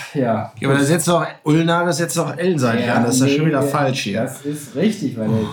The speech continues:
Speaker 1: kommt von radial und setzt dann ulnarseitig an, der zieht quer rüber.
Speaker 2: Na gut.
Speaker 1: Mein Freund.
Speaker 2: Okay.
Speaker 1: So.
Speaker 2: Jetzt weißt
Speaker 1: Kennst
Speaker 2: du
Speaker 1: du
Speaker 2: schon
Speaker 1: noch
Speaker 2: nicht, welche
Speaker 1: weitere,
Speaker 2: Nummer wir haben.
Speaker 1: weitere Ursachen, warum man Schmerzen im Ellenbogen an dieser Stelle bekommen kann, obwohl man gar keinen Tennisellenbogen hat?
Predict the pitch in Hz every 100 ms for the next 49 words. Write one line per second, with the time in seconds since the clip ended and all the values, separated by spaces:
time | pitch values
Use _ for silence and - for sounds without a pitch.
0 | - 127 131 131 117 113 104 107 135 147
1 | 151 151 156 120 120 113 135 - 131 117
2 | 131 147 147 131 117 110 113 - - 113
3 | 98 95 - 113 - - 107 101 117 104
4 | 87 - 104 104 98 98 110 95 95 -
5 | - - 113 110 - - - - _ _
6 | - 143 277 214 131 104 - - _ _
7 | _ _ _ _ _ _ _ _ _ _
8 | _ _ _ - 95 104 220 - 240 185
9 | - - 120 127 117 117 113 110 170 226
10 | 220 185 196 220 175 180 185 165 156 185
11 | 202 180 - 165 202 - 175 147 165 214
12 | 190 151 151 147 139 139 139 147 185 156
13 | - 208 208 143 139 139 127 117 127 117
14 | 120 113 160 156 139 123 156 175 170 151
15 | 151 190 151 139 139 139 131 131 123 156
16 | - -